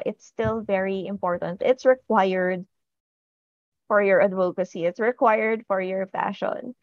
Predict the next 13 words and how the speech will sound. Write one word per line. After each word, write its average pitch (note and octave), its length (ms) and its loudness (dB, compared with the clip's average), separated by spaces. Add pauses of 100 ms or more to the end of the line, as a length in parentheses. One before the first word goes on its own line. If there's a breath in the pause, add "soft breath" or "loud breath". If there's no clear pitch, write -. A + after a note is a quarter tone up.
(220 soft breath)
um, - 260 -6
to B3+ 100 -6
connect G#3 280 -2
with G3+ 140 -4
like-minded F#3+ 600 0
people. G3+ 500 -4 (480)
Because C4 260 4
eventually, A#3+ 520 2
they A3 160 2
won't A3+ 240 -2
just A#3 220 -10
be A#3 100 -10
colleagues G#3 760 -6